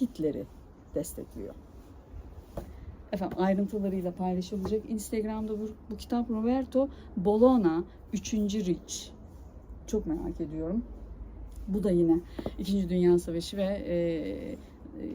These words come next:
Yahudilere u-, uygulanan sol-, soykırımla alakalı bir kitapla karşı karşıyayız. Robert-, Roberto Bologna'nın, e, diğer kitaplarının da Can Yayınları'ndan bulabilirsiniz önemli kitaplarını. E,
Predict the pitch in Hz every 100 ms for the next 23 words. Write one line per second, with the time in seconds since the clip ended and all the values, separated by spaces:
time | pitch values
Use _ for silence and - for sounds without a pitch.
0 | - - - - - 185 175 185 190 220
1 | 226 180 - 170 175 175 180 180 214 202
2 | 196 - - - 208 208 180 175 170 160
3 | 170 175 190 180 175 - 190 180 175 175
4 | 175 - 175 165 170 175 170 240 285 -
5 | - - 196 196 233 - 233 - 185 190
6 | 214 254 269 - 233 294 349 - - -
7 | 196 226 277 233 202 277 - - - 185
8 | 190 185 185 170 - - 196 277 262 -
9 | 226 226 220 220 214 214 185 220 240 226
10 | 208 202 202 202 190 196 196 214 - 170
11 | 165 - 170 170 170 156 156 - - 175
12 | 160 170 165 185 302 - - - - 180
13 | 180 175